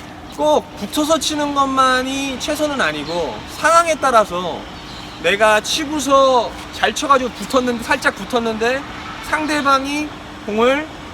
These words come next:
길게 치면은 따닥으로 치면 됩니다. 근데 일반적인 상황에서는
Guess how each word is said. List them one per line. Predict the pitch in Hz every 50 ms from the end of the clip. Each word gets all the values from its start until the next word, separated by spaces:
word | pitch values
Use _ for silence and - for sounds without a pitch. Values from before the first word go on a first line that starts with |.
| - -
길게 | 220 240 262 277
치면은 | - - 262 262 247 254 277 311 339 - - - - - - - - - - - - - - - - - - - - - - - - - - - - -
따닥으로 | 302 302 311 311 294 277
치면 | - 277 254 233 190
됩니다. | 165 151 143 135 135 131 120 110 - - - - - - - - - - -
근데 | 269 247 277
일반적인 | 269 233 220 240 240 294 294 294 262 285 269 269 269
상황에서는 | 254 269 262 262 254 240 233 214 233 233 220 233 254 285 302